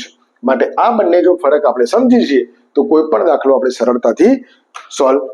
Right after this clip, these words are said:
કરી શકીશું. ઓકે, આગળ વધીએ. આશા રાખું છું કે આપ સૌને ક્ષેત્રફળ અને પરિમિતિમાં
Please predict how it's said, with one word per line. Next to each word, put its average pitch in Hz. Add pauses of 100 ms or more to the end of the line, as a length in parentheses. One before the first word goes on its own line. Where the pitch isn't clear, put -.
કરી 123
શકીશું. - (280)
ઓકે, 240 (580)
આગળ 156
વધીએ. - (960)
આશા 170
રાખું 165
છું 190 (460)
કે 175 (140)
આપ 180
સૌને 165 (100)
ક્ષેત્રફળ 170 (340)
અને 156 (120)
પરિમિતિમાં 143